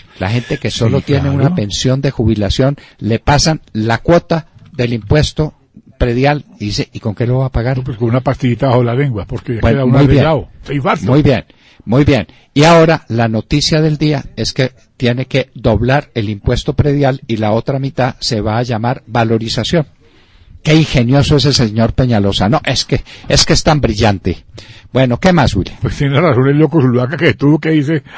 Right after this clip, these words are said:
Speaker 2: a vivir fuera de Bogotá. Ya entendí por qué se fue el loco, como es de inteligente. No, por Dios bendito. Bueno, doctor Londoño, entonces, ¿qué vamos a hacer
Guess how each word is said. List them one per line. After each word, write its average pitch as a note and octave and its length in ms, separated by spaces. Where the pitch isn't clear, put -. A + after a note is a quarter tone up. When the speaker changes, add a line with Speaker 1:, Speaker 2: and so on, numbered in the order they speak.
Speaker 2:
a - 140
vivir C#3+ 260
fuera E3 200
de D#3+ 60
Bogotá. B2 520
Ya D#3+ 180
entendí D#3 360
por C#3+ 160
qué D3+ 120
se C#3+ 120
fue C#3+ 120
el C#3 60
loco, C#3 280
como C3 160
es C#3 60
de D3+ 60
inteligente. B2+ 640
No, C#3 260
por B2 220
Dios A#2+ 200
bendito. A2+ 460
Bueno, A3 240
doctor D#3+ 260
Londoño, A#2+ 440
entonces, G#3+ 520
¿qué A3 120
vamos G#3 380
a D#3 60
hacer D#3 380